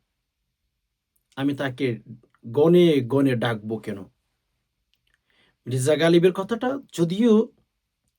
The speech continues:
হাদিসের কথা না, কিন্তু কথাটা খুবই চমৎকার। দেখুন,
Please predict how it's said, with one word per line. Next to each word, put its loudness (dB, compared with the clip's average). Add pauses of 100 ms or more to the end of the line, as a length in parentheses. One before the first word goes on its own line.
(340)
হাদিসের 0
কথা 0
না, -2
কিন্তু -4
কথাটা -4
খুবই -4
চমৎকার। 0 (2250)
দেখুন, -6